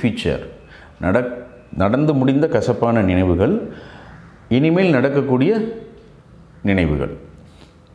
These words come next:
ரெண்டுமே இப்ப இல்ல. கடந்து போனது கடந்து போனது, இனிமேல் நடக்க போறது இனிமேல் தான் நடக்க போகுது. அந்த ரெண்டையும் தூக்கி வச்சுக்கிட்டு,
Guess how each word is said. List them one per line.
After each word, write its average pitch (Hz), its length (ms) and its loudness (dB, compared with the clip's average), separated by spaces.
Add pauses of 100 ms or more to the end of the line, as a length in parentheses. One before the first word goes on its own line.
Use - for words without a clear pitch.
(500)
ரெண்டுமே 139 760 2 (320)
இப்ப 110 300 0
இல்ல. 107 240 2 (960)
கடந்து 135 280 2
போனது 151 240 2
கடந்து 113 300 0
போனது, 101 340 0
இனிமேல் 156 300 2
நடக்க 160 260 2
போறது 151 180 0
இனிமேல் 165 280 2
தான் 185 100 2
நடக்க 123 220 2
போகுது. 82 220 -6 (840)
அந்த 147 320 0
ரெண்டையும் 214 420 2
தூக்கி 208 340 0
வச்சுக்கிட்டு, 139 840 2